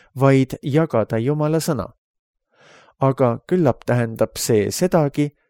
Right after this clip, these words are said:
et apostel ei tahtnud riskida sellega, et tema juttu peetaks manipuleerimiseks. Selline mulje oleks võinud kergesti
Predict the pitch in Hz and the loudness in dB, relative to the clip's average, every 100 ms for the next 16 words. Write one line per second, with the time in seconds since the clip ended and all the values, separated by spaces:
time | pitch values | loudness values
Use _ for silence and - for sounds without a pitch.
0 | - 127 - - - 135 _ 170 175 - | -2 -2 -2 -14 -4 -4 _ -2 -2 -2
1 | 131 123 117 135 123 - 123 143 180 - | -2 0 -2 -4 -4 -8 -6 -2 -2 -4
2 | - 113 - 104 - 190 156 123 131 127 | -6 -6 -2 -4 -2 0 2 2 0 -2
3 | _ _ _ - 135 _ - 143 113 104 | _ _ _ -2 -2 _ -2 -2 0 -2
4 | 113 165 _ - 117 147 139 - 143 - | -2 -4 _ -4 0 0 0 -2 -6 -6
5 | 139 147 156 - 170 127 95 90 101 98 | -6 -6 -4 0 2 2 0 -6 -8 -10
6 | - - - _ _ _ _ _ _ _ | -10 -14 -14 _ _ _ _ _ _ _
7 | _ _ - - - _ _ _ - 185 | _ _ -20 -20 -20 _ _ _ 0 2
8 | 175 135 113 120 160 135 123 127 127 - | 2 0 -2 -2 0 2 2 2 0 -2
9 | 131 123 120 - 208 147 - 117 - | -4 -2 -6 0 0 2 -2 -4 -4